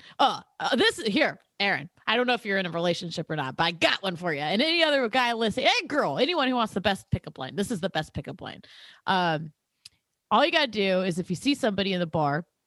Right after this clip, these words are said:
that you wanna talk to, this happened to me and it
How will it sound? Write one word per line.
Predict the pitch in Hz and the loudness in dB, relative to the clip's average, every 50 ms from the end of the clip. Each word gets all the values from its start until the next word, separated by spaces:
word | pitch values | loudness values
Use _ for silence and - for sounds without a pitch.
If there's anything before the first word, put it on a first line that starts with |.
| _ _ _ _ _ _ _ _ - | _ _ _ _ _ _ _ _ -6
that | 170 175 | -2 0
you | 160 170 | 2 4
wanna | 208 240 262 247 | 4 4 2 0
talk | - 208 165 160 - | 0 -2 -2 -2 -4
to, | - 165 147 147 | -4 -6 -6 -4
this | 151 175 175 | -6 -4 -2
happened | 208 196 185 - 180 | -2 -2 -2 -2 -2
to | 170 160 | -2 -2
me | 156 147 147 139 - | -2 -2 -4 -4 -4
and | - 175 170 160 | -4 -2 -2 -2
it | 156 - | -2 -4